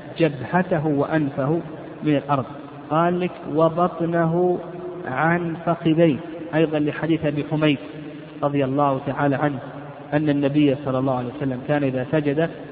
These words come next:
فرج بين فخذيه غير حامل بطنه على شيء من فخذيه، غير حامل بطنه على شيء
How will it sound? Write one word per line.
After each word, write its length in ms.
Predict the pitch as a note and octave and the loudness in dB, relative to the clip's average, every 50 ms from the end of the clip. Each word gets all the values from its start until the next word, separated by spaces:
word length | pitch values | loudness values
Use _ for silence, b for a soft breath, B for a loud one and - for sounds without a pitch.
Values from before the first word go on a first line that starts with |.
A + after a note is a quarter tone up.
| - - - - - - | -14 -14 -14 -16 -2 4
فرج 640 | D#3+ D#3+ D#3 D3+ C#3+ C#3+ C#3 C#3 C#3+ C#3 C3+ C#3 C#3 C#3 - - - - - - - - - - - - - | 4 4 4 6 2 2 2 4 2 2 2 2 0 -4 -8 -12 -12 -12 -14 -14 -14 -16 -16 -16 -16 -10 2
بين 380 | D3+ D#3 D#3+ D#3 D3 C#3+ C#3+ C3+ | 4 6 6 6 4 2 2 0
فخذيه 580 | C#3 D#3 C#3+ - - C#3+ C3+ D3 D#3+ F3+ F#3 E3 - - - - - - - - - A#2 A#2+ C3+ | 0 -2 -2 0 0 0 2 2 0 0 0 -4 -6 -10 -14 -14 -14 -14 -14 -12 -12 -10 -4 0
غير 440 | D3 E3 E3+ E3+ D#3+ D#3 C#3+ D3 | 2 4 4 4 4 4 2 2
حامل 840 | C3+ - - - - - E3+ F3 F3 F3 E3 D#3+ D#3 D3+ D3+ D3 C#3 C3 A#2 - - - - - - B2 C#3 | 0 -2 -4 -4 0 0 2 4 4 2 2 2 2 2 2 2 0 -2 -4 -8 -10 -12 -12 -12 -12 -2 2
بطنه 640 | E3 F3 E3+ - - D#3+ E3+ E3+ E3 F3 F3 E3 - - | 2 2 2 2 -4 -2 0 2 2 2 0 0 -2 -2
على 260 | D3 D#3 D3+ D3 D3 | -2 0 0 0 0
شيء 320 | C3+ - - E3+ E3 C3+ C3+ | -2 2 2 2 2 2 -2
من 180 | C#3 C#3 C3 A2+ | -6 -6 -6 -6
فخذيه، 320 | C3+ A#2+ - C3+ B2 A2+ G#2 - - - - - - - - - - - - | -6 -4 -4 -4 -6 -6 -8 -10 -16 -16 -16 -18 -18 -18 -18 -18 -14 -12 -4
غير 380 | B2+ D3 D#3+ D#3 D3 C#3 C3+ | 0 2 4 4 4 2 0
حامل 580 | B2 - - D#3 D#3 D3+ C#3+ C#3+ C3+ C3 C3 B2 A#2+ A#2 B2+ | -2 -4 0 2 2 2 2 0 -2 -2 -2 -4 -6 -2 -2
بطنه 500 | D3+ D3+ - C#3 C3+ C3 C3 D3 E3+ E3+ - - - - - - - - - | -2 -2 -2 -4 -4 -4 -2 -2 -2 -4 -4 -10 -14 -16 -16 -16 -18 -12 -8
على 340 | D#3+ D3+ C#3+ D3+ D3 C#3 C3 | -4 -2 0 0 0 -2 -2
شيء 540 | - - D3+ D3 C#3 C3+ C#3 C#3 C#3+ C#3+ | 0 0 0 0 0 -2 -2 -4 -4 -4